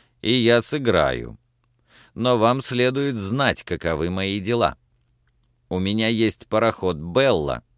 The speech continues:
Цена ему двадцать тысяч, ни на унцию меньше. На шестидесятой миле запасов у меня на пять тысяч.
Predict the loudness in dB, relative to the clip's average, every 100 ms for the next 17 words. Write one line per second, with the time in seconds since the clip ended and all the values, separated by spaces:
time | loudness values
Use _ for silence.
0 | _ _ _ -10 -4 0 0 -2 -4 -4
1 | 0 2 0 -8 -10 _ -6 -6 -8 -12
2 | -14 -18 _ _ -8 -2 0 2 2 2
3 | 0 -4 -4 -2 -2 -4 -6 -12 -16 _
4 | _ _ _ _ _ _ _ -4 -2 0
5 | -2 -2 -2 0 0 0 2 0 0 0
6 | -2 -2 -2 -4 -12 _ -8 -2 0 2
7 | 0 0 -4 -4 -4 -4 -4 -4 -4 0
8 | 0 0 _ -8 -6 -10 -16 -18